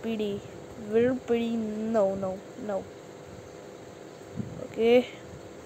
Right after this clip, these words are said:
ट्वेंटी सेवन level का है ब्रो, मुझे नहीं सिखाना यार ये scary face अटैक। Yes, Wispine, wispine, Oh wispine, Oh no, इसका थोड़ा सा मुझे, अ,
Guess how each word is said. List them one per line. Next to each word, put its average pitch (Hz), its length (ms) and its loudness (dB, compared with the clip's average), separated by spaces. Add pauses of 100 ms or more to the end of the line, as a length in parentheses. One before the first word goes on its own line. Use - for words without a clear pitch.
(1040)
ट्वेंटी 214 300 -2
सेवन 220 400 6
level 226 320 12
का 226 80 8
है 202 180 8
ब्रो, 208 220 4 (640)
मुझे 285 260 12
नहीं 302 280 12
सिखाना 220 460 6
यार 202 260 4
ये 247 160 8
scary 226 440 4
face 233 240 0
अटैक। 208 400 -2 (760)
Yes, - 440 2 (1160)
Wispine, 247 1040 2 (160)
wispine, 262 760 2
Oh 320 580 12
wispine, 294 1300 4
Oh 240 360 10
no, 214 340 4
इसका 220 280 0
थोड़ा 262 380 6
सा 277 100 8
मुझे, 262 280 6
अ, - 960 -4